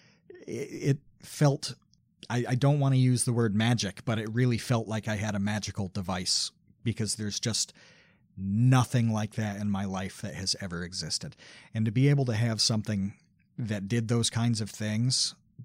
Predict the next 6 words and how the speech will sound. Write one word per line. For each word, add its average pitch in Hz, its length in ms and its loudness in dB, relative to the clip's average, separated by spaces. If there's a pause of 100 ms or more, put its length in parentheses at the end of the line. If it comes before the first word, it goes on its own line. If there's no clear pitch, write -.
(100)
twenty-five 104 1000 -2
years 95 300 -4
ago 127 240 -2
would 127 320 -2
have 92 120 -6
been 92 400 -2